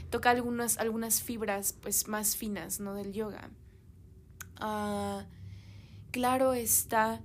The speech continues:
que siempre vamos a saber o siempre pensamos que el yoga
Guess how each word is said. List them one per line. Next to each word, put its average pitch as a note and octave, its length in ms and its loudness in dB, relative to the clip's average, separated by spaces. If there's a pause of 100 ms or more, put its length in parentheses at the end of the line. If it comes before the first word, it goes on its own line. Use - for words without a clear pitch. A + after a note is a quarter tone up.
(320)
que A3+ 140 -4
siempre B3+ 580 4
vamos A3 360 0
a A3 60 -4
saber G#3+ 400 0
o A3 100 -6
siempre A#3 340 2
pensamos A3+ 680 -2
que G#3+ 100 -6
el G3+ 140 -6
yoga A3 460 -4